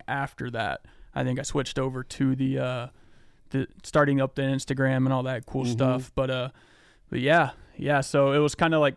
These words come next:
Speaker 1: at the same time, and then it was really cool 'cause I was able to, like, kinda see the crossover, especially when we, uh, started a, being an affiliate of the New Orleans Pelicans. So then it was
Speaker 2: Yes,
Speaker 1: <laughs> Yeah.
Speaker 2: how cool is that, right?
Speaker 1: That
Speaker 2: I
Speaker 1: was
Speaker 2: mean
Speaker 1: awesome, especially 'cause I was the mascot at that time, and so, like, I got to be,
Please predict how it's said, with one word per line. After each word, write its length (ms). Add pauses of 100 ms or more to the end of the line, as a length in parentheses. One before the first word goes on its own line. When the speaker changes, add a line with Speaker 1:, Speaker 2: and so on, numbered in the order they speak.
Speaker 1:
at 120
the 80
same 280
time, 400
and 120
then 260 (320)
it 60
was 120
really 200
cool 320
'cause 120
I 80
was 120
able 220
to, 60
like, 180
kinda 200
see 200
the 100
crossover, 680
especially 440
when 220
we, 180
uh, 260 (140)
started 320
a, 60 (180)
being 200
an 60
affiliate 440
of 140
the 80
New 100
Orleans 340
Pelicans. 600 (340)
So 140
then 120
it 40
was 120
Speaker 2:
Yes, 680
Speaker 1:
<laughs> 40
Yeah. 100
Speaker 2:
how 160
cool 320
is 160
that, 440
right? 280
Speaker 1:
That 100
Speaker 2:
I 40
Speaker 1:
was 160
Speaker 2:
mean 80
Speaker 1:
awesome, 400 (140)
especially 420
'cause 140
I 60
was 140
the 60
mascot 440
at 100
that 200
time, 280
and 120
so, 200
like, 180
I 80
got 220
to 140
be, 400